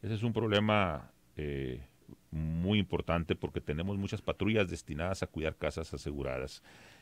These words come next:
eh, las que nos mandan la, el oficio para cuidarlas,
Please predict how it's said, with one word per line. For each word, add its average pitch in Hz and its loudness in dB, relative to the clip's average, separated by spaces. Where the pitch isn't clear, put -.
eh, 69 -6
las 73 -4
que 80 -4
nos 67 -4
mandan 92 2
la, 71 2
el 71 -4
oficio 73 -6
para 69 0
cuidarlas, 69 -4